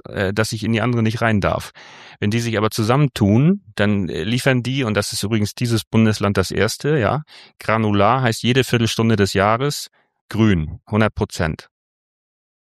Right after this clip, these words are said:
Die produzieren wir heute schon, wir nutzen sie nur nicht so. Ja, fünfundzwanzig Prozent der Jahresstunden sind wir im Moment noch Importeur vom Übertragungsnetz. Fünfundsiebzig Prozent der Jahresstunden sind wir Überschusserzeuger. Zweihundert Prozent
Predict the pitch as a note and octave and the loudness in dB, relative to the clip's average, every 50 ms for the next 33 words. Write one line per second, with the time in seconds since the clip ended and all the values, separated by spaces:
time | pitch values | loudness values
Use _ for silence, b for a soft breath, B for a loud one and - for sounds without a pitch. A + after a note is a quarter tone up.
0 | _ _ - - F#2 - - - A2+ A2+ G#2+ - - B2 A#2+ A2+ G#2+ G#2 A2+ B2+ | _ _ -14 -12 -10 -8 -4 -2 0 0 0 0 0 0 2 2 4 4 4 4
1 | C#3+ D#3+ D3 - - C#3+ D3 D#3+ E3 C#3+ A2+ G#2+ B2 - - A#2+ G2 F2+ F2+ E2+ | 2 0 -2 -2 0 0 2 2 2 2 2 2 2 0 -2 -2 -2 -2 -2 -4
2 | D#2+ E2 D#2+ D#2 - - D#2 D2 - - _ _ _ _ _ _ _ _ _ b | -4 -4 -6 -8 -10 -12 -12 -14 -14 -18 _ _ _ _ _ _ _ _ _ b
3 | b b b b b b b b - F#2+ A2 - - C3 C3+ C3+ A#2+ - B2+ A#2 | b b b b b b b b -8 -8 -6 -4 -2 0 2 0 2 0 0 0
4 | A#2+ A2+ - A#2 - - A#2 G#2+ G2+ G2 G#2+ A#2+ C3 D3 - - - C#3 C3 G#2 | 0 -2 -2 -2 0 0 2 2 2 2 2 2 0 -2 -4 -4 -2 -2 -2 -2
5 | A#2+ C3 C#3 b b b b b b b - - A2 G2 A2+ A2+ A2+ A#2+ A#2+ A2+ | -4 -4 -6 b b b b b b b -8 -6 -2 2 2 4 4 4 4 4
6 | A2+ A2+ A2+ G2+ G#2+ A2 A2 - - - _ _ _ - G#2+ G2 - G#2 G2 - | 2 2 0 0 0 0 0 -2 -4 -12 _ _ _ -2 -2 2 2 2 2 2
7 | - A2 A2+ A#2+ C#3 - _ _ _ _ _ _ - - G#2 D#2+ F#2+ F#2+ F#2+ - | 4 4 4 4 2 0 _ _ _ _ _ _ -2 0 0 2 2 0 0 0
8 | G2+ F#2+ G2 G#2 A2 - - C#3 D#3 - - - b b b b b - - A#2 | 2 2 2 2 0 -2 -2 -2 -2 -4 -6 -12 b b b b b -2 2 2
9 | C3 C3 A#2+ B2+ - - A#2 - - A#2+ - B2+ A#2 A2+ A2 A2+ A2 G#2 A2 - | 4 4 2 0 -4 -6 -6 -6 -6 -4 -4 -2 -2 0 2 2 2 2 0 0
10 | - A#2+ G#2+ F#2 F2+ G2+ G#2 G#2 F#2+ G#2 G2 F#2+ G2 G2 F#2 - - - F2+ - | 0 0 0 0 0 0 0 0 2 2 2 2 2 2 2 2 0 -2 -4 -4
11 | - - _ _ _ _ _ _ _ _ - - - - F#2+ F#2 F2 E2+ E2 - | -6 -10 _ _ _ _ _ _ _ _ -8 -2 0 2 2 4 2 2 0 0
12 | - G#2 G#2+ G#2+ G2+ - - G#2 - - G#2+ G2+ G#2 G2 - | 2 2 2 2 2 0 0 -2 0 0 0 0 0 -2 -6